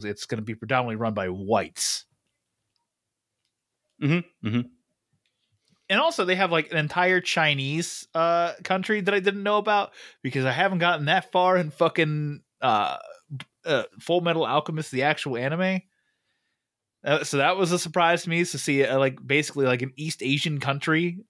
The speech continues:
Speaker 1: uh, also included in this whole thing.
Speaker 2: Hmm.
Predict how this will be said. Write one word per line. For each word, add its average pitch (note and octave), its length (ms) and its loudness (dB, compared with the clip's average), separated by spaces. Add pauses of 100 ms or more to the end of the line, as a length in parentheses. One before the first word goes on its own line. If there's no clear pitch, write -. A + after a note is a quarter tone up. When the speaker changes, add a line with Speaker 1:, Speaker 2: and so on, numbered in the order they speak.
Speaker 1:
uh, D3 160 4
also F3 640 2
included F#3 500 0
in F#3 100 -2
this F#3 180 0
whole F#3+ 160 4
thing. G3 300 0 (1200)
Speaker 2:
Hmm. E3+ 120 2